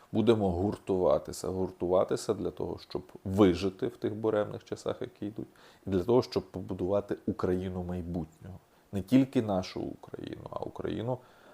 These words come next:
наших дітей, наших внуків і всіх майбутніх поколінь українського народу.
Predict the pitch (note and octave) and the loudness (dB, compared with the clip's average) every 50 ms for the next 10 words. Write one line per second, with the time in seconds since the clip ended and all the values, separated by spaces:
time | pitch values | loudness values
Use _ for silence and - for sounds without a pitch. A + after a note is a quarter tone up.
0 | - _ _ - F#2+ F#2+ F#2 F2+ - - F2+ F2 E2 D#2 - - - - G2+ A#2 | -20 _ _ -8 -4 -2 -2 -2 -2 -4 -4 -4 -4 -6 -8 -6 -4 -4 -2 -2
1 | A#2 A#2 - - - D2+ D2+ - - - - - E2+ F2+ F2+ - - G#2+ - - | -4 -6 -8 -8 -6 -6 -6 -6 -10 -10 -8 -8 -8 -8 -6 -6 -4 -4 -4 -4
2 | D#2+ - - - F#2+ - - F#2 F#2 F2+ E2+ E2+ F#2 F2+ - - F2+ - - - | -6 -6 -4 -4 -4 -4 -4 -6 -6 -6 -4 -4 -6 -6 -8 -10 -14 -12 -8 -8
3 | - - - E2 D#2+ E2+ F#2+ A#2 A#2 - - F#2+ E2 - - - - - - D#2+ | -8 -6 -6 -4 -4 -2 -4 -4 -6 -8 -8 -8 -8 -6 -8 -8 -6 -6 -8 -10
4 | - - - - - F#2+ - - - - - - - - - | -14 -16 -16 -16 -14 -14 -14 -14 -14 -12 -10 -12 -12 -12 -16